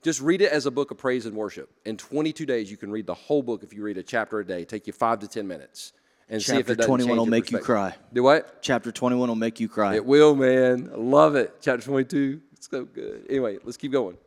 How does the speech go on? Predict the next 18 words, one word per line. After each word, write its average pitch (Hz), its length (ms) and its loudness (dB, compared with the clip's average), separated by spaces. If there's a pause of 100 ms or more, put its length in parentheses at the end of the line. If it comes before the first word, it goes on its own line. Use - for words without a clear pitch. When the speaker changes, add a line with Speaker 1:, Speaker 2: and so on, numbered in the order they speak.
Speaker 1:
Let's - 180 -20
keep - 180 -20
going. 151 760 -4 (440)
Whoa. 127 260 -2 (720)
How 165 160 -6
do 185 60 -2
you 165 60 -10
feel 160 160 -4
about 127 260 -4
purity 147 340 -6
culture 87 480 -10
and 107 260 -8
it 104 140 -10
making 110 420 -10
many 117 180 -6
young 117 300 -8
women 110 260 -8
feel 107 300 -8